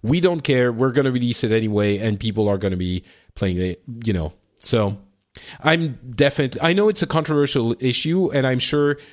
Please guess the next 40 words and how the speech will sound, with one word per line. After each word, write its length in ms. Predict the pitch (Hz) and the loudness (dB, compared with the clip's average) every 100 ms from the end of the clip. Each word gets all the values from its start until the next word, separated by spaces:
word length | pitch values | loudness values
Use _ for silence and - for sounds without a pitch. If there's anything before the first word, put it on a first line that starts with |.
| - | -4
some 260 | - 139 | -2 -2
people 340 | 135 143 147 131 | -2 -2 0 0
might 240 | 123 123 | 0 -2
think 400 | - 127 127 - - _ _ _ _ _ 127 - | -2 0 -2 -6 -20 _ _ _ _ _ -18 -10
this 380 | 127 123 135 | -2 0 2
is 120 | 135 113 | 0 0
me 200 | 123 135 | 0 0
being 240 | 127 117 | 0 0
tainted 480 | - 123 120 131 110 | 0 -2 0 -2 0
by 180 | 113 107 | 0 2
my 340 | 107 107 104 87 | 0 0 -2 -4
love 280 | 117 117 117 | -2 0 0
for 140 | 139 123 | 0 0
the 100 | 107 | 0
company 420 | 117 107 117 120 | -2 -2 -2 0
and 120 | 107 | 0
my 140 | 104 | 0
history 460 | 98 120 127 156 156 | 0 0 -2 -2 0
with 160 | 165 165 | 0 -2
the 60 | |
company, 440 | - 175 185 202 202 - - _ | -4 -4 -2 -2 -4 -10 -20 _
but 140 | 139 | 0
I, 200 | 147 143 - - | 2 0 -4 -2
I 140 | 135 | -2
think 340 | 131 135 127 | -2 -2 0
it's 200 | 123 - | -2 -2
really 240 | 120 117 117 | -2 0 0
uncool. 760 | 127 127 123 - 131 151 196 - _ _ - | 2 0 0 0 2 2 0 -6 _ _ -10
<laughs> 440 | - - - - | -6 -6 -8 -2
Not 200 | 180 247 | 2 2
like 240 | 294 156 - | 2 0 2
uncool 520 | 151 151 - 147 131 113 | 2 2 2 2 4 2
as 80 | |
in, 160 | 110 101 | 0 -2
uh, 140 | 143 151 | -2 -4
not 360 | 151 139 123 - | 0 -2 -2 -2
cool, 320 | 147 147 123 | 2 2 2
man, 300 | 101 104 127 | 0 0 0
but 140 | 113 | 0
like, 320 | 120 120 117 | 2 2 0